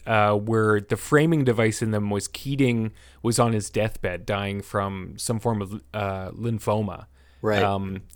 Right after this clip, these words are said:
Speaker 1: and they scrapped that. Uh, I believe Weir, uh, the director, Peter Weir, um,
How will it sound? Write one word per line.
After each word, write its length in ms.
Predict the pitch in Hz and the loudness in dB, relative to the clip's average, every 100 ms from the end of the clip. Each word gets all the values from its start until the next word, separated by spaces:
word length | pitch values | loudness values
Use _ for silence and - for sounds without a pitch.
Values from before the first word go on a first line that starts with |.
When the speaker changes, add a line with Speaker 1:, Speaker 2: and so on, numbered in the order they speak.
| - - _ - _ | -20 -20 _ -20 _
Speaker 1:
and 380 | 117 117 113 113 | -2 0 2 2
they 140 | 123 120 | 2 2
scrapped 520 | - 143 147 185 - | 2 4 4 4 2
that. 340 | 107 95 - | 2 0 -2
Uh, 200 | 107 107 98 | -2 -2 -2
I 60 | |
believe 340 | 117 131 156 110 | 0 2 2 2
Weir, 500 | 123 147 95 107 - - | 4 4 4 0 -8 -4
uh, 280 | 107 104 101 | 0 2 2
the 140 | 127 | 2
director, 400 | 117 123 117 107 | 4 4 4 -2
Peter 280 | - 113 110 | -2 0 0
Weir, 380 | 98 95 95 - - | -2 -4 -6 -8 -10
um, 440 | 98 95 95 90 | -4 -4 -4 -8